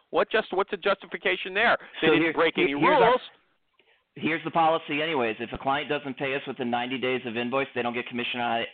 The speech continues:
Speaker 2: anyway, even if they work here.
Speaker 1: Why not?
Speaker 2: Because our terms are sixty or less, period. Any more than ninety, I, I'm not,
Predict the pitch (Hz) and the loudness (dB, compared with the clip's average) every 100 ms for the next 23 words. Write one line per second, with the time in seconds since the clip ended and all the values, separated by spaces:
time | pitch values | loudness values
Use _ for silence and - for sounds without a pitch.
0 | - 135 131 113 101 - 113 117 113 113 | -4 0 2 2 0 -2 -2 -2 0 0
1 | 113 110 - 62 _ _ _ _ _ _ | 0 -2 -4 -10 _ _ _ _ _ _
2 | _ _ _ _ _ - 254 311 359 370 | _ _ _ _ _ -2 0 2 4 4
3 | 226 - _ _ _ _ _ _ _ _ | 2 -2 _ _ _ _ _ _ _ _
4 | _ 139 135 127 131 160 160 151 131 - | _ 0 2 2 0 2 0 2 -2 -2
5 | 160 - 147 135 131 127 - - - _ | -4 -2 2 4 4 2 -2 -18 -20 _
6 | - 143 127 - - _ _ 135 151 160 | -6 -2 -2 -4 -8 _ _ -6 -2 0
7 | 160 147 143 151 156 180 - - _ - | 0 0 -2 -2 0 -2 -2 -16 _ -6
8 | - 131 143 139 | -2 0 0 -2